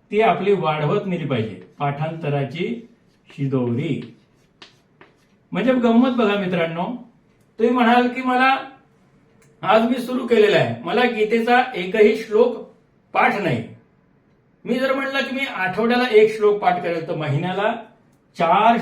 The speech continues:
श्लोक पाठ होतात, कमीत कमी चार, दोन महिन्याला आठ, चार महिन्याला सोळा, आठ महिन्याला बत्तीस.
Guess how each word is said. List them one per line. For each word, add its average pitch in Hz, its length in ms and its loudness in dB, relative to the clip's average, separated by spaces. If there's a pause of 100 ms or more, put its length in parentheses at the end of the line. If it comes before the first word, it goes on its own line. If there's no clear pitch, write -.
श्लोक 220 260 -2
पाठ 196 200 -2
होतात, 185 340 -4 (920)
कमीत 254 360 0
कमी 180 240 -4
चार, 180 320 0 (580)
दोन 202 280 4
महिन्याला 190 600 2
आठ, 214 320 4 (1400)
चार 214 280 4
महिन्याला 175 400 0
सोळा, 151 640 -2 (2000)
आठ 175 240 0
महिन्याला 160 420 -4
बत्तीस. 180 720 -4